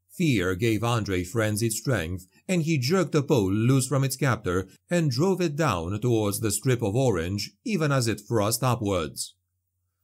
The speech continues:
The sound became words, and the pole was seized scant moments from impact by a ham-sized hand.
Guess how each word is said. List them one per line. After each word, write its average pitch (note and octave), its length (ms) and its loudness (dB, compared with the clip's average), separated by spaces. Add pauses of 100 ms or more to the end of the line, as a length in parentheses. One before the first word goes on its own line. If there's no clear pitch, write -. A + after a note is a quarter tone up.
(140)
The G#2 140 -4
sound A2+ 380 -2
became A#2 340 0
words, G2 600 0 (180)
and E3+ 160 2
the D#3 80 2
pole F3 340 2
was D#3 240 0
seized A#2 380 2
scant D3+ 340 0
moments G#2 380 0
from B2+ 180 2
impact G2 420 0
by A2+ 140 0
a A2+ 140 0
ham-sized A2 680 0
hand. D2+ 520 -2